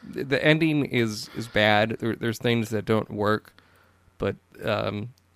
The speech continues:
they really win a lot of points for recreating the nineteen eighty-four stuff. Um, and, and, and you get really bigger scale action, I think, than some of these other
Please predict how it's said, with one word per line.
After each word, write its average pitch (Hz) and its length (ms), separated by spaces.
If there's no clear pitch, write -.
they 147 100
really 143 260
win 123 220
a 113 60
lot 110 200
of 101 100
points 110 320
for 101 300
recreating 110 600
the 101 60
nineteen 104 340
eighty-four 98 680
stuff. - 580
Um, 104 440
and, 147 180
and, 185 240
and 233 220
you 214 80
get 196 180
really 175 220
bigger 131 320
scale 113 360
action, 107 460
I 101 80
think, 98 300
than 101 140
some 104 180
of 98 60
these 107 180
other 98 320